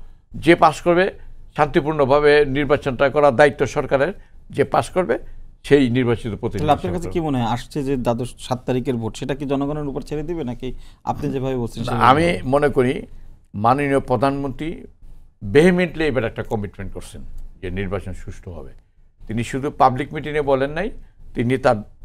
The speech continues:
Speaker 1: দলীয় এমপিদেরকেও বলছেন যে তোমরা এবার যার যার যোগ্যতায় পাশ করে আসতে হবে এবং নির্বাচন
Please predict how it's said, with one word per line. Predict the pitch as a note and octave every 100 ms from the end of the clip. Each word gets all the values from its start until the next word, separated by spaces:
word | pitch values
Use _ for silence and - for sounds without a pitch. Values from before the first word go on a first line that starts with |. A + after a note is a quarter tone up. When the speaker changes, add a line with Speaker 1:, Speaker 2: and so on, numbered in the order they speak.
| -
Speaker 1:
দলীয় | A2 C#3+ D#3+ D#3+ D3+
এমপিদেরকেও | D3+ D3+ E3 C#3 B2 A#2+
বলছেন | A2 G#2 - D2+ - _ _ -
যে | G2 A2
তোমরা | B2 A#2+ B2+ F3 -
এবার | B2+ A2+ G#2+
যার | F2+ G#2+
যার | G2 G#2
যোগ্যতায় | G#2 A2 C3+ A2 G2+
পাশ | F#2
করে | - E2+
আসতে | E2 - F2
হবে | E2 - - - - -
এবং | - A2+ D3+ -
নির্বাচন | G#2 A#2 A#2 A2